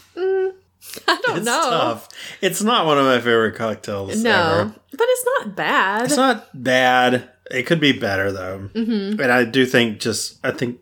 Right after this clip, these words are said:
Speaker 2: you know, just playing around with it a little more could probably get it up there. But
Speaker 1: Yeah.
Speaker 2: yeah.
Speaker 1: I'm trying to figure out if I wanna go with a four or a five.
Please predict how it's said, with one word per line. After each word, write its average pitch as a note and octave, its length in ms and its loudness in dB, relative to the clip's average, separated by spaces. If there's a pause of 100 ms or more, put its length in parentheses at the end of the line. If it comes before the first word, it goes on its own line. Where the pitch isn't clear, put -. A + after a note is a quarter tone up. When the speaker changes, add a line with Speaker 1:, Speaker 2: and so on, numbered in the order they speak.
Speaker 2:
you A#2+ 240 -4
know, F#2+ 300 -4 (160)
just - 240 -6
playing A2 300 2
around F#2 240 0
with F#2+ 120 -6
it - 80 -8
a G2+ 40 -4
little F#2 260 -4
more F2 340 -6 (140)
could - 140 -12
probably F2+ 320 0
get F#2 280 -6
it F2 160 -2
up E2+ 200 -10
there. F2+ 320 -4 (160)
But C#4+ 100 -4
Speaker 1:
Yeah. C#4 220 0
Speaker 2:
yeah. - 160 -6 (240)
Speaker 1:
I'm A3 80 -4
trying D4+ 180 2
to C#4 80 -4
figure C4 180 2
out A#3 120 2
if A3+ 100 -2
I G#3+ 100 2
wanna G3+ 280 -2
go G3 180 0
with F3+ 140 -2
a E3+ 40 -2
four B3+ 380 0
or E3 160 2
a F3+ 80 -6
five. D#3+ 480 -6